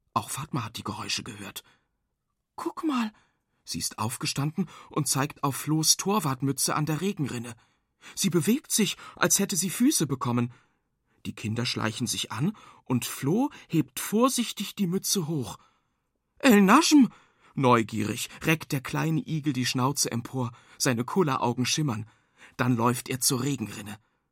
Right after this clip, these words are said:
Als Flo genauer hinsieht, entdeckt er dort einen zweiten, größeren Igel. „Seine Mama, sie hat ihn gefunden!“ Fatma holt schnell den alten Schuhkarton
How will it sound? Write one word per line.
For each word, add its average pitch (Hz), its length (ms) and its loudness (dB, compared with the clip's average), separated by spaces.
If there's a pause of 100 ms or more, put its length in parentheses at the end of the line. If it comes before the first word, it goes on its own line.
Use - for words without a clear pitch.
(300)
Als - 240 0
Flo 107 180 0
genauer 110 360 -6
hinsieht, 120 440 -4 (320)
entdeckt 135 440 -6
er 135 100 -4
dort 135 320 -4
einen 131 220 2
zweiten, 190 460 0 (180)
größeren 202 540 0
Igel. 113 320 -14 (680)
„Seine 240 260 4
Mama, 226 400 6 (260)
sie 262 220 6
hat 247 160 4
ihn - 160 4
gefunden!“ 220 640 4 (640)
Fatma 107 420 -4
holt 98 200 -4
schnell 117 240 -2
den 101 180 -6
alten 107 220 -6
Schuhkarton 131 580 -4